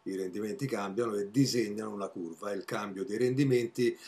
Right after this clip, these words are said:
come dire, addrizza o piega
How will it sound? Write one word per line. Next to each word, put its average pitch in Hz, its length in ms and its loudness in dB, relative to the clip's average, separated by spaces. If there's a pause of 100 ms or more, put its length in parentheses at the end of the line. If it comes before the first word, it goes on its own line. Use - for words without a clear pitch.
(120)
come 110 160 -2
dire, 101 220 0
addrizza 123 960 2
o 131 100 6
piega 113 720 4